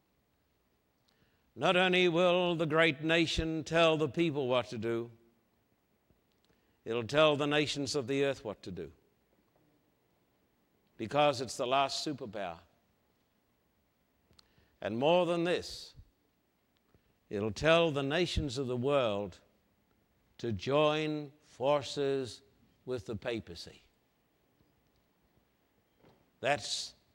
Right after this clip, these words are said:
the beast that was wounded by the sword and lived.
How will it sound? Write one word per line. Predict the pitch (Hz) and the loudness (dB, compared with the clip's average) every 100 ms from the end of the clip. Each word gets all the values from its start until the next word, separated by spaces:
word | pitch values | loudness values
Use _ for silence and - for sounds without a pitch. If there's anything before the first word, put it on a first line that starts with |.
| - | -12
the | |
beast | 87 107 160 156 - - - _ _ _ | -4 2 2 2 -4 -8 -16 _ _ _
that | 104 95 | -4 -2
was | 101 | -4
wounded | 101 127 165 160 156 156 139 - _ _ - | -2 2 2 2 2 0 -4 -14 _ _ -6
by | 110 110 | -2 0
the | 107 | -2
sword | - 143 151 151 151 156 135 - - | -2 0 2 4 2 -2 -6 -14 -12
and | 131 131 | -8 -6
lived. | 127 113 76 - | -6 -6 -8 -14